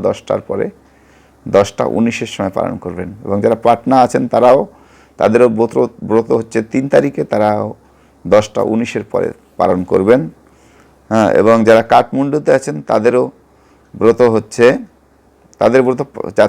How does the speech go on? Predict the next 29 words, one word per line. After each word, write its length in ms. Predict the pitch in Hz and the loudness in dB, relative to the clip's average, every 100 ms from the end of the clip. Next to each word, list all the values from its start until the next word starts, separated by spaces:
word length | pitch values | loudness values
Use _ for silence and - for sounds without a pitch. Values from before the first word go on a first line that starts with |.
| - | 2
তারিখে, 380 | 110 101 147 262 _ _ _ _ _ _ | 0 0 -6 -14 _ _ _ _ _ _
তারা 160 | - 98 | -4 0
পাঁচ 260 | 110 110 | 0 0
তারিখে 380 | - 123 127 151 196 202 143 - | 0 0 0 -6 -8 -14 -20 -6
পালন 280 | - 101 98 | -2 -2 -4
করবেন। 460 | 101 92 123 262 277 _ _ _ _ _ _ _ - | -6 -4 -4 -4 -10 _ _ _ _ _ _ _ -2
হ্যাঁ, 460 | 98 92 90 87 98 - | 2 2 0 -8 -12 -4
পাঁচ 220 | 101 - | -4 0
তারিখে 300 | 117 113 120 | 0 0 -2
তারা 340 | 113 135 247 - _ _ _ _ _ _ _ _ _ | -2 -2 -4 -14 _ _ _ _ _ _ _ _ _
সকাল 400 | - 107 104 104 | -4 -2 2 2
পাঁচটা 380 | 101 113 107 143 | 2 0 -2 -8
চুয়াল্লিশ 500 | 120 123 123 123 120 | -4 0 2 0 -6
থেকে 420 | - 127 147 165 202 _ _ _ - | -10 -6 -4 -4 -8 _ _ _ -6
নয়টা 320 | 92 98 - | 0 0 0
ছাপ্পান্নর 520 | - 123 - 117 113 | -4 -10 -4 -4 -2
মধ্যে 160 | 113 101 | -4 -6
পালন 320 | - 92 95 | -4 -4 -4
করবেন। 300 | 92 92 90 - _ _ _ _ _ - | -8 -8 -10 -14 _ _ _ _ _ 2
এবং 340 | 107 123 127 | 4 4 4
যারা 140 | 123 | 0
চেন্নাইতে 580 | 113 - 127 131 135 139 | 0 0 0 2 0 2
আছেন, 320 | 131 135 143 | 0 -2 -8
তাদের 340 | 135 107 110 113 | -2 0 2 2
ব্রত 260 | 107 107 | 0 -2
হচ্ছে 300 | 110 104 - | -4 -8 -14
তিন 240 | 113 127 139 | -8 -6 -2
তারিখে, 400 | 151 143 170 170 | -4 -4 -6 -6
তারা 320 | 113 107 | -2 -2